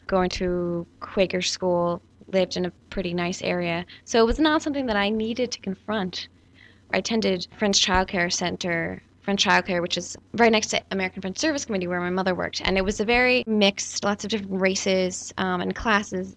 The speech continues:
there. And so I was definitely exposed to a lot of races.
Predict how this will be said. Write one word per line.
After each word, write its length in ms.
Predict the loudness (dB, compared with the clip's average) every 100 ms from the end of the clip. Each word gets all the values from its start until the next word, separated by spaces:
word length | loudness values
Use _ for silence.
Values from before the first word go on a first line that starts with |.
| 0
there. 380 | 2 4 0 -4 -12 -6
And 80 | 0
so 60 |
I 20 | 2
was 180 | 2
definitely 360 | 2 2 4 2
exposed 540 | 2 0 4 4 4
to 60 | 0
a 40 |
lot 160 | 0 0
of 80 | -2
races. 500 | -4 -2 -2 -4